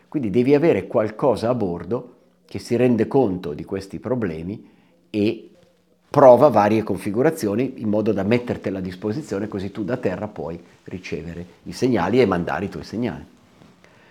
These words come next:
Eh, l'unico modo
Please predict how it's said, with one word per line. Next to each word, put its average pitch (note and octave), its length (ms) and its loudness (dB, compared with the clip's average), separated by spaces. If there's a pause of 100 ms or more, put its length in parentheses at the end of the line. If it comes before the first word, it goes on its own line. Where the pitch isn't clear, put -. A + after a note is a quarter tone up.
(760)
Eh, A2+ 440 2
l'unico D#3+ 460 6
modo A#2 680 4